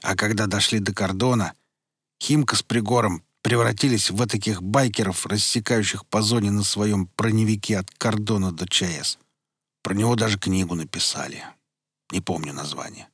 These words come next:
«Книгу? О зоне? Что за бред?» «Ну да». Велес укоризненно посмотрел на Романа. «Тогда время другое было. Это сейчас ноги обязательно выдернут, только ты заикнись не тем словом про зону».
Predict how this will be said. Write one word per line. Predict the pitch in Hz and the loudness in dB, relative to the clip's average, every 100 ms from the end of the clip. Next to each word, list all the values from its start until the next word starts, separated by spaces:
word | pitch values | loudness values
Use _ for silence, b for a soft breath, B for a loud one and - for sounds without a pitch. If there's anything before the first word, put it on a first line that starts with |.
| _ _ _ _ _ - | _ _ _ _ _ -6
«Книгу? | - 117 151 160 147 143 _ _ | 0 4 4 4 2 0 _ _
О | - 104 | 0 2
зоне? | - 139 180 170 160 _ _ _ | 4 4 6 4 0 _ _ _
Что | - - 156 | -6 0 2
за | 123 110 | 2 0
бред?» | 98 87 - _ _ _ _ _ _ _ - | 0 -4 -6 _ _ _ _ _ _ _ -6
«Ну | 95 131 | 0 2
да». | 123 98 92 - _ _ _ - | 4 2 0 -6 _ _ _ -10
Велес | 85 107 123 | -4 -2 -2
укоризненно | - 87 98 104 104 98 | -4 -4 -2 0 0 0
посмотрел | - - 87 - 90 | -4 -6 -6 -6 -6
на | 87 | -6
Романа. | 87 85 82 80 - _ _ _ | -4 -4 -6 -10 -16 _ _ _
«Тогда | 98 98 131 | -2 2 2
время | 117 113 117 | 4 4 4
другое | 131 113 92 82 | 2 2 0 -2
было. | 76 - 80 - _ _ _ - | -4 -6 -8 -12 _ _ _ -4
Это | 113 - | 0 2
сейчас | - 123 117 107 95 90 - | 2 2 4 4 4 2 2
ноги | 123 110 | 2 2
обязательно | 101 92 92 95 90 95 90 | 0 0 0 0 -2 -2 -2
выдернут, | 98 92 95 90 82 _ _ | -2 -2 -2 -2 -6 _ _
только | - 85 95 | -6 -6 -6
ты | - | -4
заикнись | 90 98 110 - 135 - - | 0 2 0 2 2 2 -2
не | 90 | -4
тем | - 90 | -2 0
словом | - 90 80 76 | 0 -2 -4 -8
про | - | -6
зону». | 82 85 78 69 | -6 -6 -8 -12